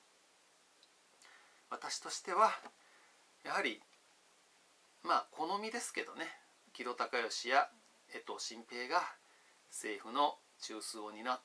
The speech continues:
てくれたら、今の日本の骨組みみたいなものが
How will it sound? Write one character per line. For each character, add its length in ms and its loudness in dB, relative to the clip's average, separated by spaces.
て 100 -6
く 140 -10
れ 100 -4
た 160 0
ら、 120 6
今 200 -6
の 160 -12
日 100 -16
本 220 -6
の 180 4
骨 320 -8
組 200 -12
み 60 -12
み 80 -12
た 180 -6
い 60 -14
な 80 -14
も 140 -8
の 100 -4
が 180 6